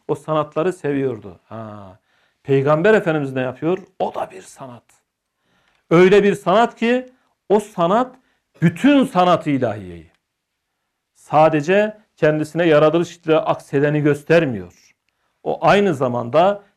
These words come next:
kendisine verilen nutku beyan ile. Öyle mi? Allah'a olan iman ve inanç ile,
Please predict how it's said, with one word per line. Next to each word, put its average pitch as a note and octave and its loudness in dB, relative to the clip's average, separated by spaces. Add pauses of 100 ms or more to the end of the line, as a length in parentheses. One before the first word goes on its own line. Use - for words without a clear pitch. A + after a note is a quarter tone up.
kendisine D3 -6
verilen D3 0
nutku F3 -2
beyan C#3+ 0
ile. E2+ -12 (340)
Öyle A#2 -4
mi? C#3+ -10 (520)
Allah'a C#3+ 0
olan E3+ 0
iman D3+ 0
ve D3 0
inanç C#3+ -4
ile, G2 -12